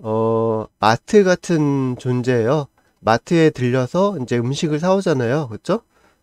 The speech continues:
어디에 들렸다가 어디에 가고, 뭐, 그런, 어,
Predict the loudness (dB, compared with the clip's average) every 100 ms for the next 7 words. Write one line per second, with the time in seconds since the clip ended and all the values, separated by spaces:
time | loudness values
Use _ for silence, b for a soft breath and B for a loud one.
0 | _ 2 2 4 4 2 0 0 0 -2
1 | -2 2 2 2 -2 -4 -2 2 0 0
2 | -6 -6 -4 -4 -2 -2 -4 -6 -4 -2
3 | -2 -4 -8 b b b b b _ -8
4 | -4 -2